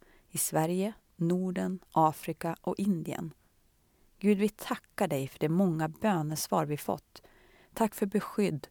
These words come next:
och att oroligheter dämpats som i fjol särskilt drabbade våra syskon i både Kinshasa och i Tanzania.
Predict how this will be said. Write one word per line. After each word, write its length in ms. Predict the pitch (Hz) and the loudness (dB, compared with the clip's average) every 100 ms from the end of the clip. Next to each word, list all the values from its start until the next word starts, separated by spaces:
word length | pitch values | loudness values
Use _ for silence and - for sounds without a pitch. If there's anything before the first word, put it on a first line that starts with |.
| _ _ | _ _
och 180 | - 180 | 0 2
att 120 | - | 2
oroligheter 800 | 220 214 190 190 180 214 190 156 | 2 2 4 2 2 0 0 -4
dämpats 680 | 151 170 147 - - 165 - | 0 0 0 -4 -4 -2 -4
som 180 | 165 | -4
i 40 | 170 | -4
fjol 440 | - 196 175 147 - | -4 -4 -4 -6 -8
särskilt 640 | - 214 160 - 196 170 | -2 0 0 -2 -4 -4
drabbade 460 | - 160 143 147 156 | -2 -2 0 -2 -2
våra 280 | 170 160 160 | 0 -2 -2
syskon 640 | - 208 - - 170 151 | -4 -6 -8 -8 -6 -6
i 80 | 156 | -4
både 300 | 156 156 147 | 0 0 0
Kinshasa 840 | - 156 151 175 170 - - 139 | -2 -4 -2 -4 -4 -6 -4 -4
och 120 | - 170 | -2 -2
i 40 | |
Tanzania. 800 | - 190 - 190 196 185 190 | 0 -2 0 0 0 0 -4